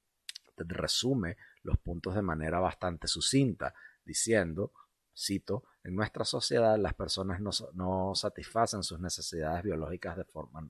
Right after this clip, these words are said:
de forma autónoma, pero al funcionar como parte de una inmensa máquina social, no se necesita tanto esfuerzo para satisfacer las necesidades físicas de uno en una sociedad industrial, solo lo que tienen una cantidad moderada de inteligencia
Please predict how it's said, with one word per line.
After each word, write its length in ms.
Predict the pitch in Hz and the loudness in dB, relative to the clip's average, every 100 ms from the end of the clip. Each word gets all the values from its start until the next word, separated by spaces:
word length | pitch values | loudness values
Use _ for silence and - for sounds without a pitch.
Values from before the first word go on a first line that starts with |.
| _ | _
de 100 | 95 | -16
forma 300 | - 82 80 | -10 -8 -6
autónoma, 560 | 78 - 113 98 69 - _ _ - - | -6 0 0 0 -4 -10 _ _ -20 -6
pero 120 | 95 | -2
al 80 | 82 | -2
funcionar 640 | 95 90 85 82 113 104 - _ - | -2 -6 -4 2 4 4 0 _ -14
como 180 | 90 78 | -10 -2
parte 340 | 98 101 120 | 0 2 2
de 80 | 107 | 2
una 140 | 110 | 2
inmensa 400 | 107 107 117 - | 0 -2 -2 -4
máquina 380 | 95 104 95 82 | -2 -2 -4 -6
social, 480 | - - 95 80 - - _ - | -6 -4 0 0 -2 -12 _ -4
no 100 | 123 | -2
se 140 | 139 | 0
necesita 500 | 123 101 92 123 107 | 0 0 -2 0 0
tanto 260 | 87 87 82 | 0 -2 -4
esfuerzo 400 | - 107 - 95 | -2 0 0 -2
para 160 | 82 | -4
satisfacer 640 | 76 76 - - 78 92 92 | -4 -6 -10 -10 -8 -6 -4
las 140 | 95 | -2
necesidades 560 | 110 95 82 73 85 - | -4 -6 -4 -2 -2 -2
físicas 460 | 98 107 110 98 87 | -6 -8 -4 -2 0
de 100 | 87 | 4
uno 260 | 135 127 | 4 2
en 60 | 87 | 0
una 160 | 85 78 | -2 -4
sociedad 460 | 90 85 85 80 | -6 -4 -2 -2
industrial, 640 | 80 69 - 107 117 82 - - - _ | -4 -8 -12 0 2 2 -4 -14 -20 _
solo 500 | - 110 110 123 - _ _ _ - | 0 6 8 6 4 _ _ _ -10
lo 160 | 92 82 | -6 -4
que 100 | 76 | -4
tienen 480 | - 98 101 101 - | 0 2 2 -2 -6
una 240 | 95 98 104 | -6 -4 0
cantidad 580 | 107 92 82 78 101 | 0 0 -2 0 2
moderada 560 | 107 101 80 85 110 95 | 2 0 0 2 4 4
de 60 | 87 | 2
inteligencia 680 | 80 76 76 104 87 71 | -4 -4 0 0 -2 -6